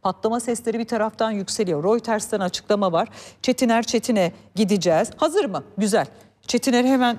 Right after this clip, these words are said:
bizi görüyorsa. Çetiner. Hem duyabiliyorsun hem,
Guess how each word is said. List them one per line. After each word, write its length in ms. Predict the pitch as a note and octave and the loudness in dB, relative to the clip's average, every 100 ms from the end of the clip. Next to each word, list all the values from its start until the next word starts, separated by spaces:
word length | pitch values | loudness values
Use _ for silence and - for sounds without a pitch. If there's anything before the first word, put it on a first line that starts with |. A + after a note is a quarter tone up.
| - | -4
bizi 320 | G3+ G3+ G#3+ | -4 -2 0
görüyorsa. 560 | A3 B3 A#3+ - G3+ | 2 2 2 0 -4
Çetiner. 440 | - A#3 F4 E4+ F#3+ - _ _ _ _ - - - - _ | 0 -2 2 0 0 -6 _ _ _ _ -20 -20 -20 -20 _
Hem 220 | - C4+ B3 | 0 2 4
duyabiliyorsun 600 | C4+ A#3+ B3 C4 C4 B3 | 4 4 2 2 0 0
hem, 260 | C4+ C4 | 2 2